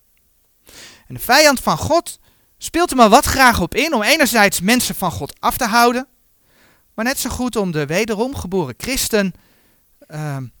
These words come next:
op deze manier te verzoeken, te verleiden tot zonde. En de Bijbel zegt in, eh, één Johannes twee vers zeventien, dus aansluitend op die teksten over "heb de wereld niet lief" en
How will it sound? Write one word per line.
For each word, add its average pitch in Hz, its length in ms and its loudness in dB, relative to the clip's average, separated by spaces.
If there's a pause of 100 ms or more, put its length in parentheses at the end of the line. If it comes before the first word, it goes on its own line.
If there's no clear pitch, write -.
(160)
op 143 180 -8
deze 208 320 -2
manier 170 380 -2
te 160 160 -6
verzoeken, 135 560 -10
te 127 100 -14
verleiden 160 600 -4
tot - 180 -12
zonde. 170 360 -6 (680)
En 131 80 -18
de 123 60 -16
Bijbel 185 340 -2
zegt 202 320 -4
in, 156 240 -4
eh, 139 200 -4 (1080)
één 170 160 -6
Johannes 175 360 -4
twee 208 220 -2
vers - 180 -6
zeventien, 208 520 -4
dus 139 260 -6
aansluitend 175 720 -2
op 151 140 -6
die 127 140 -14
teksten 190 460 -4
over 139 440 -4 (720)
"heb 156 200 -6
de 151 80 -8
wereld 156 280 -2
niet 165 200 -10
lief" 226 300 -4
en 127 360 -12